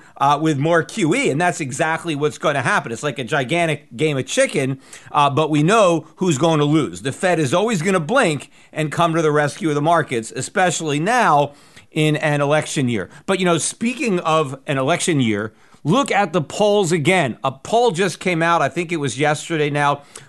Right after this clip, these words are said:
Biden is leading Trump by fourteen points. Right? If you still think Trump's gonna win, you are in denial. I mean, is it possible that this could be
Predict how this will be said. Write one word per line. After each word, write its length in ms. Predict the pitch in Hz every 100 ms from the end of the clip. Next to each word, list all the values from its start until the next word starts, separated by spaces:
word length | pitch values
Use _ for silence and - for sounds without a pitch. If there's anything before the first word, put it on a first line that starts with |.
| _ -
Biden 440 | 165 208 226 196
is 180 | 160 123
leading 380 | 143 175 160 151
Trump 440 | - 165 160 -
by 200 | 151 143
fourteen 1300 | - - - 202 214 214 - _ - 185 180 180 156 -
points. 640 | - 180 160 - - - _ _ _
Right? 160 | 147 151
If 180 | 156 120
you 200 | 190 233
still 340 | - 254 240
think 380 | - 202 170 151
Trump's 380 | - 180 151 -
gonna 220 | 170 156
win, 480 | 151 220 175 139 131 - - _
you 220 | 139 202
are 160 | 202 180
in 240 | 170 156
denial. 800 | 120 147 151 170 170 139 87 - _ -
I 40 | 165
mean, 140 | 175
is 220 | 165 214
it 160 | 240 156
possible 680 | - 190 208 208 240 240 247
that 160 | 175 131
this 180 | 165
could 160 | - 170
be 180 | 170